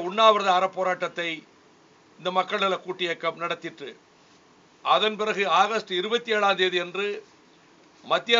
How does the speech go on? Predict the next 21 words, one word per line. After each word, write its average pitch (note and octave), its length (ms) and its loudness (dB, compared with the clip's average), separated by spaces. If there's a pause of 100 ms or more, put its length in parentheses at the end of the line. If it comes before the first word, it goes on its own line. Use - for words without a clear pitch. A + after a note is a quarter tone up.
சர்க்காரினுடைய G3 720 0
பொருளாதார F#3+ 680 2
தொழிலாளர் G3 520 0
விரோத G3 360 -4
கல்கி-, F3 360 -8
கொள்கைகளை F#3 420 -4 (100)
கண்டித்து F3 460 -8 (1000)
மத்திய G#3+ 300 0 (120)
தொழிற்சங்கங்கள் G#3 720 -2
அறிவித்த F#3 440 -4 (1000)
செப்டம்பர் A3 580 0
இருபத்தி A3 400 -4 (100)
ரெண்டாம் G#3+ 400 4
தேதி G#3 260 0 (260)
அகில A3 280 -2
இந்திய G#3+ 180 -2 (120)
பொது G3 200 -6 (100)
வேலைநிறுத்தத்தை F#3+ 680 -2 (140)
ஆதரித்து F#3+ 480 -2 (920)
கோவில்பட்டியில் G#3 760 2 (1000)
ஒரு F3 140 -6